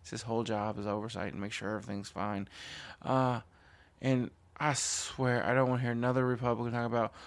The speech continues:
"Oh, the weaponization of D O J." After what,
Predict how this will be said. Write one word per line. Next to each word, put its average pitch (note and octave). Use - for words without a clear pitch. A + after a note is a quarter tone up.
"Oh, C#3
the C#3
weaponization C3+
of B2
D C3
O B2+
J." A#2+
After C#3+
what, D#3